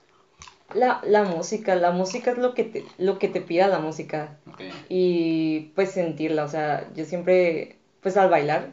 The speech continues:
Speaker 1: o sea, siempre estamos como que tratando de sentir la música, lo que nos está pidiendo, y eso como que hace que mi cuerpo se mueva. Entonces,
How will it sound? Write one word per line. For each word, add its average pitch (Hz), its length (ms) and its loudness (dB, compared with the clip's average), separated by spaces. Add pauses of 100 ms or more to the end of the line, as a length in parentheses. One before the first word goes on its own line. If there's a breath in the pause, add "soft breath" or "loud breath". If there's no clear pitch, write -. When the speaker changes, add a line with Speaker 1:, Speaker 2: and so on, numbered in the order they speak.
(120)
Speaker 1:
o - 20 -20
sea, 170 200 -2
siempre 180 320 -6
estamos 196 280 -4
como 208 180 -2
que 196 80 -2
tratando 165 340 -2
de 180 60 4
sentir 165 300 -6
la 175 80 0
música, 202 420 -2
lo 185 120 0
que 180 80 -4
nos 165 100 -6
está 160 240 -2
pidiendo, 208 480 2 (460 loud breath)
y 190 60 4
eso 196 200 2
como 208 220 0
que 165 380 -2 (120)
hace 170 300 -2
que 202 80 0
mi 175 140 -4
cuerpo 160 320 -2
se 180 120 -8
mueva. 143 400 -6
Entonces, 147 520 -10